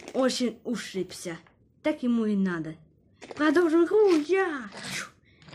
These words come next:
Кстати, ребята, если вам понравилось видео, то обязательно поставьте лайки.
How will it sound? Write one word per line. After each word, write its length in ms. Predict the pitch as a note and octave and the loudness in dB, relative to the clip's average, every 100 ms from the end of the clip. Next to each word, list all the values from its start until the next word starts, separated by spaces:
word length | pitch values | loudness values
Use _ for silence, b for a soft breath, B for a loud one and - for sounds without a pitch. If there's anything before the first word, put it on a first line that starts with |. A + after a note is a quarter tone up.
| - - | -18 -18
Кстати, 360 | - B3+ B3+ G#3+ | -8 -4 -2 -2
ребята, 400 | B3 B3 A3+ G3+ | -2 -2 -2 -4
если 200 | A3 A#3+ | -4 -4
вам 140 | A#3+ | -4
понравилось 360 | A#3 A#3+ A3+ B3+ | -4 -4 -6 -6
видео, 260 | A#3 G3 | -6 -8
то 140 | F#3+ G3 | -10 -12
обязательно 440 | G3 G#3+ B3+ A#3 | -10 -8 -6 -8
поставьте 400 | G#3+ G#3+ G#3+ G#3+ | -10 -10 -10 -8
лайки. 320 | G3+ F3 F3+ | -8 -8 -14